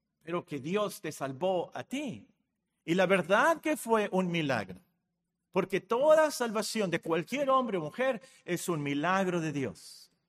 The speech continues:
Porque toda conversión real, a lo último, es la revelación de Cristo a nuestros corazones. Y Dios nos ilumina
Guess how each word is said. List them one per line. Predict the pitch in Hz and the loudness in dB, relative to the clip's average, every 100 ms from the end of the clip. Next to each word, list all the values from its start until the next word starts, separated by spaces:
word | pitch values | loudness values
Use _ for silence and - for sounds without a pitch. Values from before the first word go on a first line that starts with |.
| _ _ _ | _ _ _
Porque | - - | -20 0
toda | 233 285 294 | 6 8 8
conversión | 269 220 180 - 214 226 214 | 4 2 0 -2 -2 -2 -2
real, | 170 170 202 185 180 | -2 0 0 0 -2
a | 147 | -2
lo | 151 | 0
último, | 214 214 127 113 127 143 _ _ | -2 -4 -6 -4 -4 -6 _ _
es | 165 156 | -8 -4
la | 160 | -2
revelación | 151 147 135 127 - 175 240 | -2 -2 -2 -2 -2 0 2
de | 247 - | 0 -2
Cristo | 202 190 - 190 180 - _ | 0 -2 0 0 0 -4 _
a | 160 175 | -4 -2
nuestros | 170 170 175 165 | -2 -6 -8 -6
corazones. | 156 156 - 139 143 117 98 | -6 -4 -6 -4 -2 -4 -8
Y | 123 | -10
Dios | 120 165 214 214 | -4 -2 0 -2
nos | 214 208 - | -4 -4 -4
ilumina | 185 180 165 170 202 185 147 113 - | -4 -2 -2 0 2 2 2 -2 -10